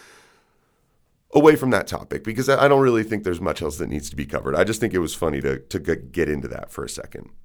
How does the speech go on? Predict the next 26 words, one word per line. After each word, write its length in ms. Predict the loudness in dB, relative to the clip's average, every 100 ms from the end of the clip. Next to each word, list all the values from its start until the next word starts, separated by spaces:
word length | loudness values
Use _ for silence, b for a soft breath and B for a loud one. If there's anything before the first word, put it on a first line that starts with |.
| -12
<clears throat> 220 | -12 -12 -18 -20 -20 _ _ -8
So, 440 | 4 6 6 -2 _ _ _ b b b b b b b b
staying 400 | 2 8 8 8
in 60 |
your 120 | 4 4
lane. 380 | 2 0 -10 _ _ _ _ _ _ _ _ _ -20 _
The 140 | 0
Ballon 300 | 6 8 8
d'Or 280 | 8 4 2 -6
was 800 | 4 6 8 6 2 -8 -14 -18 _ -8
officially 800 | 0 0 2 0 2 0 -2 -6 _ _ _ _ _ _ _ -6
announced. 680 | 2 4 4 -2 -12 -16 -20 _
Karim 340 | -2 0 0 0
Benzema 440 | -2 -2 -2 0
won 220 | 2 4
it. 240 | 4 0 -10 _
No 280 | -2 4 4
surprises, 800 | 2 -6 -4 -6 -8 -18 -20 -20 _
right? 180 | -6 -4
No 180 | 4 4
one 180 | 6 2
was 120 | -2
really 180 | -4 -6
surprised 400 | -8 -12 -12 -12
about 220 | -16 -14
that 140 | -16